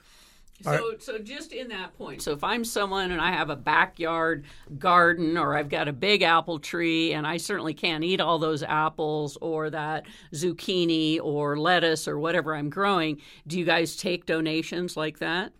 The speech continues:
Speaker 1: Oh, we do. We love it. We have a lot of people that are, are in that situation. They get these huge gardens and they find themselves saying, "Wow, this is beautiful, this is great, but I'm never gonna be able to eat it all."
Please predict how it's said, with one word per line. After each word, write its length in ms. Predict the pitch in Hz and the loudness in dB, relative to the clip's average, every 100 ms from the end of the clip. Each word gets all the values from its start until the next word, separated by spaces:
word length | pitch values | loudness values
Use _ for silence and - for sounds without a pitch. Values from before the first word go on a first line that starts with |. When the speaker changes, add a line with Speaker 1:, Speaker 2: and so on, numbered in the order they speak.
| - | -2
Speaker 1:
Oh, 160 | 180 | 2
we 140 | 175 156 | 4 6
do. 280 | 156 180 | 6 6
We 180 | 147 160 | 4 2
love 260 | 151 151 151 | 2 2 0
it. 180 | 151 - - - - | -4 -8 -20 -20 0
We 140 | 196 | 6
have 120 | 233 | 6
a 40 | 208 | 4
lot 300 | 156 156 190 | 2 2 2
of 120 | 160 | 0
people 280 | 156 147 143 | -2 -2 -2
that 280 | 143 139 - 151 | -2 -6 -10 -8
are, 160 | 143 - | -6 -2
are 120 | 160 | -2
in 80 | 160 | 0
that 140 | 160 | -2
situation. 680 | 156 123 139 156 185 151 110 - - - | -2 -4 -2 -2 -2 -2 -6 -10 -20 -8
They 100 | - | -2
get 160 | 147 165 | 2 4
these 300 | 165 139 - | 2 0 2
huge 340 | 208 202 156 | 4 4 4
gardens 540 | 143 170 190 175 151 139 | 4 4 6 2 0 -2
and 120 | 147 | 0
they 140 | 151 | 0
find 240 | 147 160 156 | 0 0 0
themselves 400 | 143 - 151 131 | -2 -2 -2 -2
saying, 240 | 147 131 - - - | -2 -4 -8 -18 -4
"Wow, 260 | - 170 147 | 2 4 4
this 180 | 170 156 | 0 -2
is 120 | 131 | -4
beautiful, 400 | 139 160 156 143 | -2 -2 -2 -2
this 180 | 156 156 | -2 -4
is 120 | 139 | -6
great, 280 | 139 160 - | -4 -4 -2
but 100 | 123 | -2
I'm 140 | 107 | -2
never 240 | 127 214 | -4 -4
gonna 140 | 160 117 | -4 -4
be 100 | 104 | -6
able 120 | 117 | -4
to 60 | 131 | 0
eat 140 | 208 | 2
it 140 | 165 | 0
all." 280 | 104 117 143 | -2 -6 -8